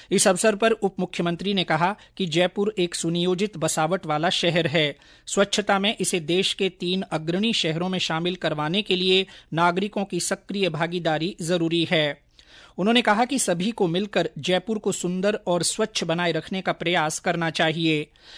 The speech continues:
इस मौके पर जयपुर हेरिटेज नगर निगम की महापौर कुसुम यादव भी मौजूद रहीं। मुख्यमंत्री भजनलाल शर्मा ने भी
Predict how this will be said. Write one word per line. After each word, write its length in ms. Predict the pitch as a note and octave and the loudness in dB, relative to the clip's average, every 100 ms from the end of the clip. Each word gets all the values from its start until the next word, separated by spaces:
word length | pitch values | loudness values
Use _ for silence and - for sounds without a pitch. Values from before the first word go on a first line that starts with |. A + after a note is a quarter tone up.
| - | -2
इस 180 | F#3 G3 | 0 2
मौके 260 | F#3 F3+ G3+ | 2 4 2
पर 180 | A3+ | 2
जयपुर 400 | F#3+ E3 E3+ G3+ | 0 0 0 0
हेरिटेज 440 | F3 E3+ E3+ F#3 E3+ | 0 0 2 0 2
नगर 240 | E3 E3+ | 0 0
निगम 280 | E3 E3 F3+ | 0 -2 -2
की 120 | F3 | -2
महापौर 500 | D#3 D3+ E3 F3+ F3+ | -2 -2 -2 0 -2
कुसुम 400 | E3+ F3 - F#3+ | -2 -6 -4 -2
यादव 380 | D#3 D#3 F3 E3 | 0 0 0 -2
भी 280 | C#3+ E3 - | -2 -6 -4
मौजूद 400 | F#3+ F3 E3+ E3 | -2 -2 0 0
रहीं। 400 | E3 D#3+ E3 D3+ - - - - | 0 0 0 -2 -6 -20 -20 -4
मुख्यमंत्री 520 | F#3+ - G#3+ G#3+ G#3 A3+ | -2 2 2 2 0 0
भजनलाल 440 | E3+ F#3 F#3+ F#3+ | 2 4 4 4
शर्मा 360 | - E3 E3+ G3 | 2 0 0 0
ने 140 | G3+ | -2
भी 280 | E3+ G3+ | -2 -2